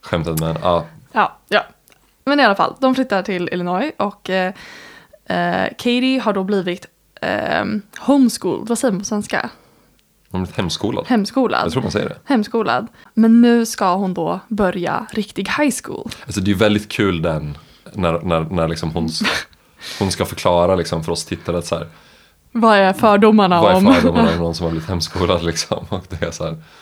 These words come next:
Speaker 1: dels någon som ser, bara
Speaker 2: Spell-,
Speaker 1: ser fruktansvärt,
Speaker 2: ja,
Speaker 1: jag
Speaker 2: men
Speaker 1: vet
Speaker 2: så
Speaker 1: inte,
Speaker 2: spell-,
Speaker 1: nördig ut.
Speaker 2: spelling bee, tror
Speaker 1: Exakt,
Speaker 2: jag,
Speaker 1: och
Speaker 2: som
Speaker 1: vinner spelling bee, typ, med stavar något jättekonstigt, så här. Och sen är det typ verkligen så här inavlade, liksom, N R A-rasister, typ.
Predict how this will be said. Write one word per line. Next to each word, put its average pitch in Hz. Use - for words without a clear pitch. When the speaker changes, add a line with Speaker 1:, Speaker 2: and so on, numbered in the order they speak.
Speaker 1:
dels 92
någon 87
som 82
ser, -
bara 90
Speaker 2:
Spell-, 95
Speaker 1:
ser 82
fruktansvärt, 90
Speaker 2:
ja, -
Speaker 1:
jag -
Speaker 2:
men 226
Speaker 1:
vet 220
Speaker 2:
så 233
Speaker 1:
inte, 170
Speaker 2:
spell-, 180
Speaker 1:
nördig 175
ut. 175
Speaker 2:
spelling 202
bee, 170
tror 95
Speaker 1:
Exakt, 160
Speaker 2:
jag, -
Speaker 1:
och 82
Speaker 2:
som 87
Speaker 1:
vinner 85
spelling 82
bee, 82
typ, 80
med 85
stavar 82
något 80
jättekonstigt, 82
så 85
här. 82
Och -
sen 85
är 80
det 80
typ 85
verkligen 80
så 82
här -
inavlade, 80
liksom, 80
N 80
R 80
A-rasister, 82
typ. -